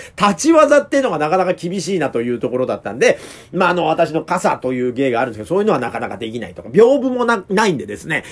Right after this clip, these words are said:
屏風のようなついたてを、まあ、えー、お店で見っけて、これを使わせてくださいなんて言ったんですけど、やっぱちょっと首がこう曲がりますと、えー、なんかうまくこう所作ができませんので、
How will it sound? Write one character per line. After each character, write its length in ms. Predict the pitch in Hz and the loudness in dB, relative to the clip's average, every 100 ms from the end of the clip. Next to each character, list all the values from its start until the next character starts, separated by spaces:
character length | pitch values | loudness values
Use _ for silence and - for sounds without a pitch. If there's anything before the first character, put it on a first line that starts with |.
| - - | -18 -2
屏 220 | 202 285 277 | 4 4 4
風 380 | 294 285 277 269 | 2 2 2 4
の 120 | 254 | 6
よ 200 | 330 523 | 6 6
う 60 | 202 | 4
な 160 | 117 | 0
つ 120 | - 233 | -4 -4
い 80 | |
た 140 | 226 240 | -2 2
て 160 | 233 | 2
を、 80 | 226 | 4
ま 140 | 233 139 | 2 0
あ、 80 | - - | -2 -4
え 360 | 147 147 143 139 | 0 0 0 2
ー、 40 | |
お 60 | 156 | 0
店 200 | 175 165 | 0 0
で 120 | 156 | 0
見 100 | 147 | -2
っ 60 | - | -2
け 140 | 165 | -2
て、 160 | 147 131 | -2 -4
こ 120 | 147 | 0
れ 100 | 147 | 2
を 180 | 147 135 - - | 2 0 -6 -18
使 160 | - | -4
わ 60 | 170 | -2
せ 80 | 170 | 0
て 60 | |
く 80 | 170 | 0
だ 100 | 190 | 2
さ 80 | 220 | 0
い 60 | 196 | 0
な 80 | |
ん 40 | 123 | -2
て 60 | |
言 60 | - | -4
っ 20 | |
た 100 | 175 | -2
ん 40 | 156 | -2
で 40 | |
す 60 | 127 | -2
け 80 | |
ど、 80 | 127 | 0
や 60 | 156 | 2
っ 20 | |
ぱ 100 | 214 | 2
ち 60 | 226 | -2
ょ 40 | |
っ 20 | |
と 120 | 214 - - | -4 -8 -6
首 260 | 220 339 | 2 4
が 80 | 359 | 4
こ 140 | - | 4
う 20 | 262 | 4
曲 140 | 254 | 4
が 60 | 269 | 4
り 60 | |
ま 120 | 262 - | 4 2
す 80 | |
と、 220 | 131 113 - - 139 | 0 -4 -6 -12 2
え 260 | 170 170 | 6 6
ー、 20 | |
な 100 | 180 | 6
ん 20 | 180 | 2
か 100 | 156 | 2
う 80 | 247 | 4
ま 120 | 214 | 0
く 140 | 139 | -2
こ 120 | 131 | -4
う 40 | 120 | 0
所 140 | 220 | 2
作 120 | 196 | 2
が 80 | 123 | 0
で 140 | 143 139 | -2 -2
き 100 | 185 | -2
ま 140 | 175 | 0
せ 140 | 190 | 0
ん 80 | 170 | -2
の 100 | 135 | 2
で、 220 | 165 170 | 4 4